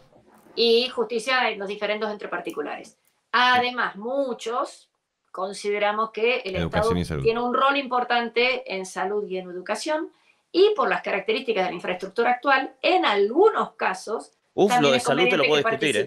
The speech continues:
Speaker 1: participe.
Speaker 2: No, no, no
Speaker 1: ¿Cómo?
Speaker 2: quiero que entremos en la, en la discusión de, de, de
Speaker 3: <laughs> Lo de salud y
Speaker 2: minarquista,
Speaker 3: educación.
Speaker 2: libertario,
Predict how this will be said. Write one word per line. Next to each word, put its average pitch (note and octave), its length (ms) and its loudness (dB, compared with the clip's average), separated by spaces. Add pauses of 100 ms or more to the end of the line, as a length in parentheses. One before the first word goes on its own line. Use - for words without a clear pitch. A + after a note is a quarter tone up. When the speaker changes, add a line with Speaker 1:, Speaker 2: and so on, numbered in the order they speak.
Speaker 1:
participe. - 340 -18
Speaker 2:
No, C#3+ 300 6
no, C#3 140 6
no D#3+ 60 6
Speaker 1:
¿Cómo? F3 120 6
Speaker 2:
quiero E3+ 160 6
que C#3 60 6
entremos G#2+ 360 4
en E2+ 60 2
la, D#2 200 2
en E2+ 140 -2
la E2+ 60 2
discusión F2+ 420 2
de, A2 80 4
de, F2 60 0
de A2 100 6
Speaker 3:
<laughs> G#2+ 300 6
Lo G#3+ 80 6
de F3+ 60 4 (260)
salud - 20 0
y A#2 120 6
Speaker 2:
minarquista, A#2+ 600 6 (260)
Speaker 3:
educación. A#2 220 8
Speaker 2:
libertario, A#2+ 640 6